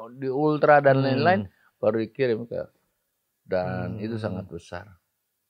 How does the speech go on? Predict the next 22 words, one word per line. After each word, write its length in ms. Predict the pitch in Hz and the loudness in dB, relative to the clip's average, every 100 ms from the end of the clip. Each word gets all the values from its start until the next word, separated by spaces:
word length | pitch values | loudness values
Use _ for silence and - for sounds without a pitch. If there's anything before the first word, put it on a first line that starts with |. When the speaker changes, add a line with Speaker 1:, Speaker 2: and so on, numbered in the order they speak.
| _ | _
Speaker 1:
Banyak 380 | - 104 113 117 | 0 2 2 -2
di 140 | 107 104 | -2 0
Lembang, 840 | 98 95 92 90 87 90 95 98 | 0 0 -2 -2 -2 -4 -6 0
banyak 320 | 104 110 98 | 0 0 -6
di 80 | 98 | -10
Bogor. 880 | 87 92 90 87 87 90 87 87 _ | -8 -6 -6 -8 -6 -6 -6 -10 _
Speaker 2:
Hmm. 560 | - 127 117 113 110 110 - - | -18 -16 -14 -16 -18 -20 -20 -6
Speaker 1:
Dan 960 | 95 90 92 90 90 92 85 87 - | -2 -2 -2 -6 -6 -8 -10 -14 -18
sekarang 460 | - - 104 104 95 | -20 -10 -8 -6 -6
ini 160 | 107 131 | -6 -6
saya 240 | 101 90 | -6 -6
lagi 160 | 90 87 | -6 -10
hunting 400 | 95 92 98 92 | -12 -10 -12 -14
sampai 240 | 92 - | -16 -16
semua 260 | - 90 90 | -16 -16 -14
daerah. 460 | 85 82 85 87 _ _ _ _ _ _ | -12 -12 -10 -12 _ _ _ _ _ _
Saya 220 | - 95 | -4 -2
lagi 180 | 92 90 | -2 -4
Speaker 2:
Hmm. 160 | 90 | -8
Speaker 1:
buat 240 | 87 98 113 - - - | -4 -4 -4 -12 -20 -18
duta-duta 640 | - 92 87 92 92 90 90 | -10 -8 -4 -2 -4 -6 -6
mil-, 440 | 90 90 90 - | -6 -6 -10 -14